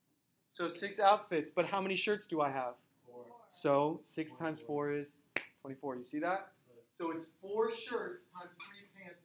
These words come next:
Speaker 1: times two shoes. Does that make sense? That's fundamental counting principle. Okay? And the way that we applied fundamental counting principle just now with the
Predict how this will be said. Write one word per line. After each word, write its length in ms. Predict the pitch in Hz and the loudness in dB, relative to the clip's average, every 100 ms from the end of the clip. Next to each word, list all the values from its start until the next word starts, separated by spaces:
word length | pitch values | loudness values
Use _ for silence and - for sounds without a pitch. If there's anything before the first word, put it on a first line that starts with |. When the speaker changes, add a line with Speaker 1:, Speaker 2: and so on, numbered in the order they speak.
| _ | _
Speaker 1:
times 160 | 160 160 _ | -20 _ _
two 220 | 180 165 _ _ _ _ _ _ _ 214 | _ -20 _ _ _ _ _ _ _ -12
shoes. 240 | 175 - - | -12 -12 -8
Does 60 | 156 | -6
that 100 | 165 | -6
make 100 | 170 | -4
sense? 240 | 185 196 - _ _ 190 | -4 -4 -8 _ _ -4
That's 160 | 190 - | -4 -2
fundamental 380 | 196 185 180 - | -4 -4 -8 -10
counting 300 | 180 165 147 | -10 -10 -12
principle. 320 | 127 _ _ _ _ _ _ _ 151 | -20 _ _ _ _ _ _ _ -16
Okay? 400 | 156 180 175 - _ | -10 -8 -8 -12 _
And 100 | 190 | -10
the 60 | 208 | -2
way 160 | 240 247 | 0 0
that 80 | 226 | -6
we 160 | 214 | -12
applied 320 | - 208 196 | -8 -8 -8
fundamental 400 | 208 202 190 185 _ | -10 -14 -14 -14 _
counting 240 | 190 185 - | -18 -18 -20
principle 320 | 185 180 175 170 | -20 -20 _ -20
just 160 | 170 165 160 | -18 -20 _
now 420 | 170 - 139 139 143 _ _ _ _ - | -10 -8 -10 -14 -20 _ _ _ _ -18
with 160 | 160 | -18
the 80 | 160 | -16